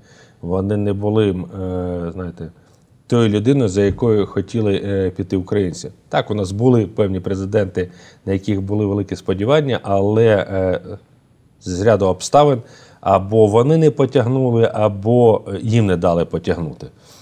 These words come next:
Але питання не про це: питання про те, що якщо ми говоримо про мотивацію служби, про мотивацію захисту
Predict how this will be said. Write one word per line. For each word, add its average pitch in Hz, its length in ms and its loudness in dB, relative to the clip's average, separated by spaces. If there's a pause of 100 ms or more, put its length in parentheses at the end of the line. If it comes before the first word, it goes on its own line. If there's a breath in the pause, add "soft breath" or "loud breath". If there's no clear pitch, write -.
(140 soft breath)
Але 190 160 2
питання 147 380 4
не 123 100 2
про 113 160 0
це: 120 280 2
питання 95 380 -2
про 92 140 -4
те, 104 160 2
що - 160 -4
якщо 92 300 -4
ми 98 160 -2
говоримо 92 560 -2
про 92 180 -2
мотивацію 92 680 -2
служби, 107 480 -2
про 92 180 -4
мотивацію 92 560 -4
захисту 87 520 -6